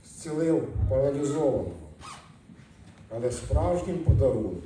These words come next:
було пробачення гріхів. Люди, які там, е, були, вони звернули увагу на саме зцілення.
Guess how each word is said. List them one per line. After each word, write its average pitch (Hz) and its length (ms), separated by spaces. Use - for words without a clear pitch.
було 139 360
пробачення 101 680
гріхів. 95 520
Люди, 170 380
які 139 240
там, 147 380
е, 123 580
були, 175 280
вони 151 460
звернули 143 600
увагу 135 580
на 135 80
саме 139 360
зцілення. 110 840